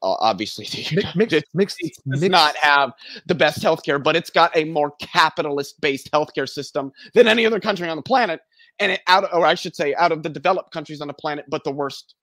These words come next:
Speaker 1: health, or at least some of the worst healthcare outcomes
Speaker 2: <sighs> Wait,
Speaker 1: and
Speaker 2: wait,
Speaker 1: some
Speaker 2: go
Speaker 1: of the
Speaker 2: back, go
Speaker 1: highest
Speaker 2: back,
Speaker 1: prices.
Speaker 2: go back. So, so
Speaker 1: But
Speaker 2: what I
Speaker 1: there,
Speaker 2: said,
Speaker 1: there,
Speaker 2: remember,
Speaker 1: there was,
Speaker 2: wait, wait.
Speaker 1: I, I think it's tangential. There was something else you said I wanted. You said, did you, I just wanna make sure I heard you right. You said that you agree capitalism in and of itself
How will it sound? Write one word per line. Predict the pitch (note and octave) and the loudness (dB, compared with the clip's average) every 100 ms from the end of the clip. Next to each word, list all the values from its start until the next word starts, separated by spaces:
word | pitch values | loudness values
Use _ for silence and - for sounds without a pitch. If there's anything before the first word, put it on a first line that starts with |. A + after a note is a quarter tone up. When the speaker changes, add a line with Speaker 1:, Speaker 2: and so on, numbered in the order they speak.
| - | -6
Speaker 1:
health, | C3 B2+ | -6 -4
or | C3 | -6
at | B2 B2 | -6 -6
least | B2 - | -14 -12
some | - D3+ | -6 -4
of | A#2+ | -6
the | G#2 | -10
worst | A2+ - | -12 -8
healthcare | D#3 C3 - G#2+ | -8 -8 -8 -8
outcomes | G2+ G#2 F#2 G#2+ - | -8 -8 -12 -12 -16
Speaker 2:
<sighs> | |
Wait, | - - | -20 -10
Speaker 1:
and | |
Speaker 2:
wait, | F#3+ - | -8 -6
Speaker 1:
some | F#3+ | -6
Speaker 2:
go | E3 | -4
Speaker 1:
of | F#3 | -4
the | |
Speaker 2:
back, | |
go | F3+ | -2
Speaker 1:
highest | C#3 F3 | -4 -4
Speaker 2:
back, | F3 | -6
Speaker 1:
prices. | C3 - | -6 -6
Speaker 2:
go | |
back. | F3 - | -8 -8
So, | - | -10
so | - G#3 | 2 2
Speaker 1:
But | |
Speaker 2:
what | F3 | 4
I | |
Speaker 1:
there, | G3 | 4
Speaker 2:
said, | G#3+ | 6
Speaker 1:
there, | B3 B3 | 6 2
Speaker 2:
remember, | F3 F#3 F3 B3+ | 0 -2 0 0
Speaker 1:
there | |
was, | A#3+ A3+ | 0 -2
Speaker 2:
wait, | G#3 - _ - | -8 -10 _ -6
wait. | A3+ | -4
Speaker 1:
I, | |
I | |
think | A3+ C4 | -4 -4
it's | C#4+ - | -6 -6
tangential. | C4 G#3+ A3+ G#3+ | -8 -6 -6 -6
There | F3+ | -4
was | G3 G3 | -4 -4
something | C4 B3 G3+ | -8 -6 -6
else | G3 | -6
you | G3 | -8
said | - F3+ | -6 -4
I | |
wanted. | D#3+ E3+ D#3 - - - | -2 -4 -6 -12 -20 -8
You | G3+ | -4
said, | A#3+ D4+ C4 F#3 - D#3 | -2 2 2 2 -16 -14
did | C#3+ F#3 | -8 -8
you, | F3+ - - G3+ | -8 -10 0 0
I | |
just | G3 G#3+ | 0 -4
wanna | G#3 | -6
make | G3 | -6
sure | F#3 E3 | -6 -8
I | |
heard | E3+ F3+ | -6 -10
you | E3 | -6
right. | C#3 | -8
You | D#3 | -6
said | G#3 | -8
that | F3 | -8
you | D#3 E3 | -6 -8
agree | D#3+ D#3 | -6 -8
capitalism | D3+ D#3 D3 D3+ D3 D3+ C3+ | -4 -4 -4 -6 -8 -10 -12
in | D3+ | -8
and | D3 C3+ | -6 -6
of | A#2 | -8
itself | - C#3+ C3+ | -8 -4 -4